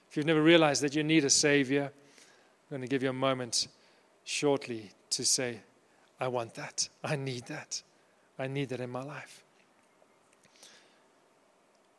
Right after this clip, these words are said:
We're gonna invite our ministry teams to come up to the front. Uh, you guys can do that now. And in a moment, as we close the service, we'll be available to pray for you if you have any prayer need. I, I felt, uh, this morning the Lord's healing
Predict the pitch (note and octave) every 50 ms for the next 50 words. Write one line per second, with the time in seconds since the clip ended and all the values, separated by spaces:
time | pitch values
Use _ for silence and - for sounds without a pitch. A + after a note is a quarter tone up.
0 | _ _ _ _ _ _ _ _ _ _ _ _ _ _ - D3+ D3+ D3 C#3+ B2
1 | D3 C#3+ C#3 - C#3+ C#3 C#3+ D3+ D3+ - - - - - D3+ C#3+ - - D3+ D3
2 | - - C#3+ C3 B2+ - - D3 D3 C#3+ - - - - - _ _ _ _ _
3 | _ _ _ _ _ _ _ _ _ _ - C3 A#2+ B2 A#2+ C3 C3 - - D3
4 | C3 C#3 C#3 C3+ C#3+ D3+ D3 C#3 C3+ C3 C3 C3+ C3+ - - - _ _ - -
5 | - C3+ B2+ B2 B2 B2+ B2+ B2 B2+ B2+ B2 B2 A#2+ - - _ _ _ _ _
6 | _ _ _ _ _ _ - C#3 C#3 C#3 C#3 C#3 C#3 C3+ A#2+ A#2 C3 - - D3+
7 | D3 C3 C3 B2+ - - D3+ D3+ C3 D3 C3+ - - C#3+ A#2+ C3+ C#3 C3 A#2+ C#3+
8 | C#3+ C#3 C3 C#3 C3+ - - - - D#3+ D3+ D3 - - D3 D#3 D3+ C#3+ - -
9 | C#3+ C#3+ C3 C#3 C#3 C3 - - D3+ D3+ D3+ D3+ D3+ D3+ D3+ C3+ C3+ C3 C#3+ D#3+
10 | D3+ C3 - D3 C#3 C3+ - - - C#3+ C3+ C3 C3+ - - C#3+ C#3+ C#3+ C#3+ C3+
11 | B2+ C3+ C#3+ C3+ - - D#3 D3 C#3+ D3 C#3+ C3